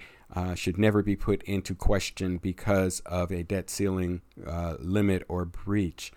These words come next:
So, you know, w-, we need to make sure that, you know, in our communications with our elected officials,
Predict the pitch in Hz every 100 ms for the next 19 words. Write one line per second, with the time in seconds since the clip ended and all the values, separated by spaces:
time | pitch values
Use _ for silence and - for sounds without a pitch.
0 | - - - - - - 110 104 101 95
1 | - 92 85 80 - - - 107 - 117
2 | 123 123 113 107 - 120 110 107 104 101
3 | 101 - 98 90 104 104 101 117 113 110
4 | 135 123 131 117 107 98 95 98 98 107
5 | 113 - 147 - 113 101